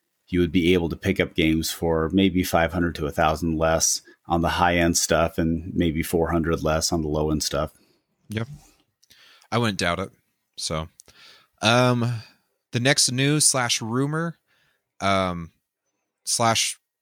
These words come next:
Speaker 2: based off of our calculations, 'cause we're kinda shooting in the dark here. So T P F was supposed to be last week, um,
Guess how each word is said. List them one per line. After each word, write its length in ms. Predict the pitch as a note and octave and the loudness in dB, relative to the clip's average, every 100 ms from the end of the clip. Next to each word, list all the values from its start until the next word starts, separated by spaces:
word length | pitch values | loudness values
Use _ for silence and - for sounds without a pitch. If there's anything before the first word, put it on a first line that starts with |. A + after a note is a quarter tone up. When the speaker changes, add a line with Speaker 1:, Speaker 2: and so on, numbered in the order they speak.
| - | -12
Speaker 2:
based 280 | F#2 A#2 B2 | 0 2 2
off 180 | A#2+ - | 0 -2
of 60 | G#2+ | -2
our 120 | G#2 | -2
calculations, 800 | - A2 - G2+ G2+ - A#2 - | -2 -2 -2 -2 0 -2 -2 -4
'cause 180 | G2+ | -4
we're 80 | F2+ | -6
kinda 260 | - A#2 F2 | -2 -2 -2
shooting 320 | - B2+ G#2 | -2 -4 -4
in 80 | G2+ | -6
the 80 | F#2+ | -4
dark 240 | G2+ G#2+ | -4 -4
here. 260 | - A#2 A#2 _ - - _ _ | -4 -6 -6 _ -20 -20 _ _
So 120 | - | -4
T 180 | - E3 | 0 0
P 180 | - D3+ | 2 2
F 160 | - | 2
was 160 | B2+ A#2 | 2 2
supposed 320 | - B2+ C3 | 4 2 2
to 80 | B2 | 2
be 100 | B2 | 0
last 340 | A2 F#2 - | 2 2 0
week, 440 | G2+ F#2+ A#2 - - _ _ _ _ _ - | -2 -4 -4 -12 -20 _ _ _ _ _ -6
um, 520 | F#2 G#2+ G2+ F#2+ F2+ | 0 2 2 -2 -8